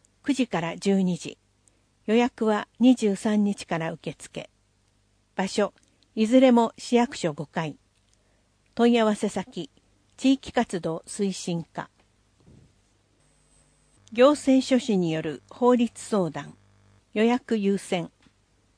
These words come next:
九日木曜、十三時から十六時。予約は受付中。二十三日木曜、十三時から十六時。予約は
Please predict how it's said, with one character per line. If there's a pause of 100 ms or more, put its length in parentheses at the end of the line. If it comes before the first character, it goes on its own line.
(760)
九
日
木
曜、 (400)
十
三
時
か
ら
十
六
時。 (640)
予
約
は
受
付
中。 (1160)
二
十
三
日
木
曜、 (380)
十
三
時
か
ら
十
六
時。 (800)
予
約
は